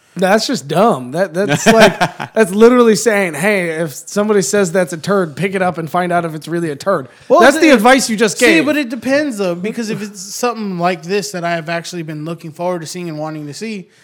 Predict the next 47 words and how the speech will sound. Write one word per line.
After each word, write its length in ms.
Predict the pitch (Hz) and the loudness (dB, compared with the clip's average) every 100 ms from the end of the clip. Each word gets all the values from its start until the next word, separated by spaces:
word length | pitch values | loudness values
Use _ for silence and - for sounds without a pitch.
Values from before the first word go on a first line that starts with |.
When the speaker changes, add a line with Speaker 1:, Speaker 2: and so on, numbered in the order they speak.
| _ | _
Speaker 3:
that's 240 | - 208 202 | -6 -4 -4
when 160 | 190 | -6
I'm 380 | 180 165 151 170 | -6 -6 -8 -14
like, 200 | 165 147 | -12 -10
"Okay, 300 | 156 160 151 | -10 -12 -10
you 100 | 151 | -10
know 80 | 156 | -8
what? 100 | 147 | -10
I'm 220 | - 156 | -10 -10
gonna 160 | 156 147 | -10 -10
go 140 | 147 | -12
see 280 | 139 - 147 | -14 -14 -14
and 220 | 143 131 _ _ | -16 -18 _ _
say 320 | - - 165 | -18 -12 -10
what 160 | 143 143 | -8 -4
I 160 | 226 | -4
think." 300 | 196 147 131 _ _ _ _ _ | -6 -12 -16 _ _ _ _ _
Uh, 320 | - 175 156 151 | -2 0 0 -4
but 140 | 170 | -4
if 140 | 170 180 | -6 -8
it's 140 | 170 | -8
something 420 | 202 190 190 180 | -6 -6 -8 -8
like, 240 | 165 156 135 _ _ - | -6 -6 -8 _ _ -18
I 100 | 139 | -16
don't 140 | 131 | -16
fucking 300 | - 139 139 | -16 -20 -16
know, 80 | 127 | -14
a 100 | 147 | -12
Harry 380 | 139 156 170 156 | -10 -8 -8 -8
Potter 360 | 135 151 151 131 | -8 -8 -8 -10
movie, 440 | 127 120 117 120 - | -12 -14 -16 -18 -14
Speaker 2:
Mm. 200 | 104 98 _ _ | -14 -14 _ _
Speaker 3:
you 140 | 175 151 | -16 -12
know, 240 | 143 139 - _ _ | -10 -12 -14 _ _
where 140 | - 160 | -8 -8
it's 140 | 147 | -8
like, 100 | 151 | -10
everyone's 320 | 151 175 170 151 | -8 -6 -6 -6
like, 80 | |
Speaker 2:
Sorry. 220 | 190 202 196 | -4 -2 -2
Speaker 3:
"Oh, 20 | |
it's 100 | 185 | -4
so 140 | 208 | -6
good," 220 | 190 202 | -4 -4
I'd 80 | 196 | -4
be 80 | 190 | -6
like, 280 | 196 214 | -8 -10